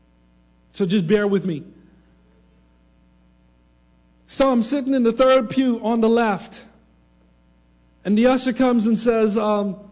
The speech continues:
"Excuse me, sir, could you slide over? We wanna, we're trying to find extra space for some guests." What are you talking to?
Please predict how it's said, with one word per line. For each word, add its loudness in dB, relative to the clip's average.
"Excuse -2
me, 2
sir, 0
could -2
you 4
slide -4
over? -2
We 2
wanna, 0
we're -4
trying -2
to -2
find -4
extra -6
space -6
for -6
some -4
guests." -6
What -10
are -10
you -10
talking -6
to? -8